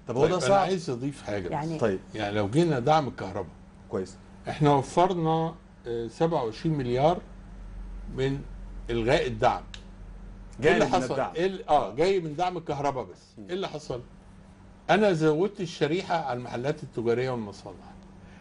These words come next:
Speaker 2: جيت بقى على المنازل، اللي بياخد أكتر من رقم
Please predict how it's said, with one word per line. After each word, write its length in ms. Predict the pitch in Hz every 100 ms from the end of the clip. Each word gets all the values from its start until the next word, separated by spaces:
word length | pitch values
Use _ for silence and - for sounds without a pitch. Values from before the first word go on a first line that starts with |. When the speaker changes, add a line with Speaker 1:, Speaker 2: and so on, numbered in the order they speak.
| -
Speaker 2:
جيت 220 | 117 160 202
بقى 180 | 196
على 100 | 180
المنازل، 420 | 180 170 170 156 - - _ _ - - - -
اللي 160 | 131
بياخد 400 | 139 175 208 180 165
أكتر 420 | 180 175 - 147 - - - - - -
من 140 | 123 123
رقم 260 | 160 165